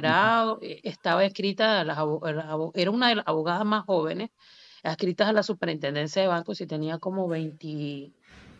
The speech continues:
Speaker 2: veinticuatro años. Pero yo dije, "Tampo-, tampoco, esto no es lo mío". Y, y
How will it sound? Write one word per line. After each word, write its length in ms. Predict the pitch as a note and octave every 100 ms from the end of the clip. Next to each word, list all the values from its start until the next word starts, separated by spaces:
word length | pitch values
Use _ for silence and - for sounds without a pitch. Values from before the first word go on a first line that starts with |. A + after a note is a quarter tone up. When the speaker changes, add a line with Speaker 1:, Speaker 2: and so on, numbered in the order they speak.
| _
Speaker 2:
veinticuatro 720 | D#3+ E3+ E3 D3+ D#3 D#3+ F#3+ F#3
años. 400 | D#3 D3+ E3+ G3 _ _ _ _ _ _ _ _ _ _ _ _
Pero 180 | - F#3+
yo 120 | E3+ E3+
dije, 220 | G3 G3
"Tampo-, 320 | D#3+ D3+ - -
tampoco, 340 | E3+ D#3 - -
esto 300 | D#3+ - E3+
no 100 | D#3+
es 80 |
lo 100 | F3+
mío". 320 | D#3 F3 D3+ - _ _ _ _ _ _ _ _ _ _ _ _ _ -
Y, 340 | F3+ D3+
y 60 | D#3